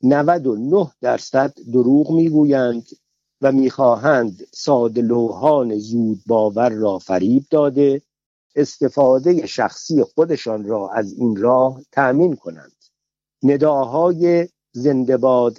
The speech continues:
اتحاد و زنده باد اتفاق از این نقطه نظر است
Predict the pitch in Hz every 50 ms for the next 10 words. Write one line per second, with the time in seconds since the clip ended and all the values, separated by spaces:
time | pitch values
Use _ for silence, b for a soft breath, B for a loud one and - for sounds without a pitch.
0 | - - 117 107 - - 123 113 85 113 123 131 139 147 156 151 151 - _ _
1 | _ _ _ _ _ _ _ _ - 120 131 135 127 123 120 - _ _ _ _
2 | _ _ - 120 135 135 127 123 117 127 117 113 127 120 120 117 113 104 - -
3 | 127 117 - _ - 120 - - 117 131 139 147 151 151 - _ _ _ _ -
4 | 123 123 113 - _ - 190 185 135 117 107 95 - - - 101 95 92 82 82
5 | 90 82 73 - - - - - - _